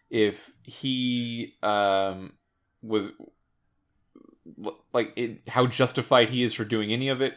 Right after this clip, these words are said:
You don't really know that if he's a good guy or a bad guy based on this. I mean, you assume he's not great because he's just,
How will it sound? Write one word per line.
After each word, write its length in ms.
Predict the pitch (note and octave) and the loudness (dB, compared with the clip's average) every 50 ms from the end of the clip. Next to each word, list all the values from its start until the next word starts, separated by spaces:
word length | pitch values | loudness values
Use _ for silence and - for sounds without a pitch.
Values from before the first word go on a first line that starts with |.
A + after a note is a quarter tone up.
| - - - _ _ _ - | -10 -20 -20 _ _ _ 0
You 100 | C3 D3+ | 4 4
don't 180 | E3+ E3+ C#3+ | 6 6 4
really 220 | C3+ C3+ C3+ C3+ B2+ | 4 2 2 2 2
know 500 | A#2+ A#2 A#2+ A#2+ A#2+ A#2+ B2 A#2+ A#2+ - _ _ _ _ _ _ _ _ _ _ _ _ - | 2 2 2 2 2 2 0 0 -2 -6 _ _ _ _ _ _ _ _ _ _ _ _ -4
that 200 | - A#2 - - | -2 -2 0 0
if 220 | - A#2 G#2+ - | 0 0 0 0
he's 180 | - B2+ A#2 G#2+ | -2 -4 0 2
a 80 | A2 G#2 | 2 2
good 300 | - - C3+ C#3 C#3 A#2 | 2 2 0 0 2 6
guy 240 | C3 B2+ B2+ B2+ | 6 8 8 8
or 180 | B2 B2 A#2+ A#2+ | 6 6 4 4
a 40 | A2+ - | 4 4
bad 340 | B2+ A#2+ A#2 A#2+ A#2 A2+ | 4 4 4 4 2 2
guy 720 | A2+ A#2+ A#2 A#2 A2+ A#2 A#2 A2+ A2+ A2+ A2+ A2 G#2+ G#2+ - - C3+ - | 4 4 4 4 4 4 2 2 2 0 0 -2 -4 -6 -10 -14 -6 0
based 300 | - B2 B2 A2+ - - | 2 2 2 2 0 0
on 240 | B2 A2+ G#2+ G#2 G2 | 0 0 0 0 2
this. 240 | A2+ A2+ A2 A2 - | 4 4 4 4 2
I 100 | - A#2 | 0 0
mean, 180 | A#2+ A#2+ A#2 A#2 | 0 -2 -4 -4
you 100 | A#2 A#2 | -4 -4
assume 540 | A2 - - - C3+ C3+ B2+ A#2+ A#2 A2+ - | -4 -4 -2 -2 -2 -2 -2 -2 -4 -6 -8
he's 240 | - A2+ G#2+ G#2 G#2 | -6 -4 -2 -2 0
not 240 | A2+ A#2 A2+ G#2+ - | 0 0 0 0 0
great 580 | G#2 G#2+ B2 A#2+ A2 A2 G#2+ A2+ C3 - - A2 | 2 2 4 4 4 2 0 -4 -12 -12 -10 -10
because 180 | G#2 - G2+ F#2+ | -8 -8 -8 -10
he's 120 | F#2+ F#2 | -10 -8
just, 240 | - G2 - - | -8 -8 -8 -10